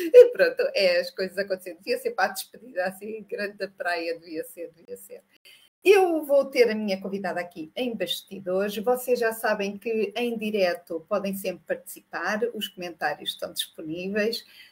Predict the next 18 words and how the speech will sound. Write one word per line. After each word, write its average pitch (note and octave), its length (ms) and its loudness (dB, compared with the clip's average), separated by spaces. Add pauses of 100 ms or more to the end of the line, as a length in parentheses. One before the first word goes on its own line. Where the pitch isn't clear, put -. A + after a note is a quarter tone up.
(140)
eh, B3+ 440 12
e F4+ 160 8
em D4+ 220 10
diferido C#4 480 -2
também, C#4+ 480 4
porque - 260 -12
há D#3+ 60 -6
muita E3 220 -6
gente F#3 280 -2
que - 120 -12
vê - 60 -8
depois B3 680 8
e A#4+ 200 6
que - 80 -8
se - 100 -6
tiverem F3+ 640 0
vontade G3 560 4
de E4 420 10